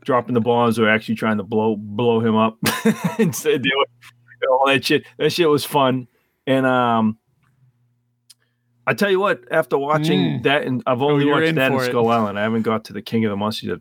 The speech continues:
Speaker 1: but, uh, most,
Speaker 2: <laughs>
Speaker 1: most of the Avengers are in these movies. <laughs> It's like,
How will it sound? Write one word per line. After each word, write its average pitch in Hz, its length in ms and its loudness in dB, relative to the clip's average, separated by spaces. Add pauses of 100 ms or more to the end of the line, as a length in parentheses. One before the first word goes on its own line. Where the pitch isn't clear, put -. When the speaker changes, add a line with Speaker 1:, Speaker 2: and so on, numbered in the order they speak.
Speaker 1:
but, 92 160 -4 (680)
uh, 107 220 0 (560)
most, 156 640 -2
Speaker 2:
<laughs> 403 880 -2
Speaker 1:
most 185 360 0
of 160 220 0
the 156 160 0
Avengers 117 800 0
are 117 140 0
in 117 100 2
these 110 160 2
movies. 113 560 0
<laughs> - 60 -12 (760)
It's - 200 -2
like, 120 260 0